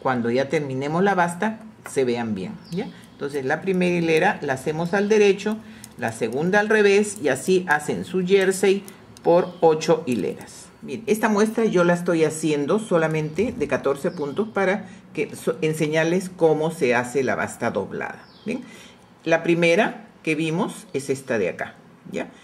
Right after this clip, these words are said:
La, cuando, cuando ponen lo-, la primera hilera después de haber puesto los puntos con este hilo de desecho. Y luego esta no se cuenta,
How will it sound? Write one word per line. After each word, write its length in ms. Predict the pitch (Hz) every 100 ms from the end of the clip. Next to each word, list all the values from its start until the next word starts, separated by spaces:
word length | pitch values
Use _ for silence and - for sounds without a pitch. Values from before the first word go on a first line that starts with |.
| -
La, 160 | - 123
cuando, 320 | 143 135 123
cuando 380 | - 147 139 135
ponen 280 | 165 170 165
lo-, 200 | 107 - 127
la 160 | 131
primera 340 | 143 135 151 151
hilera 320 | 147 156 185
después 400 | 131 135 156 147
de 80 | 127
haber 260 | 131 135
puesto 300 | 135 135 147
los 140 | 131 117
puntos 440 | 131 127 165 - - - -
con 180 | 139 143
este 260 | 135 131 123
hilo 220 | 123 123
de 160 | 104 82
desecho. 480 | - - - - - - - -
Y 100 | 233
luego 500 | 254 233 220 208 240 - - -
esta 260 | 180 180
no 140 | 170 170
se 140 | 185
cuenta, 440 | 240 214 110 -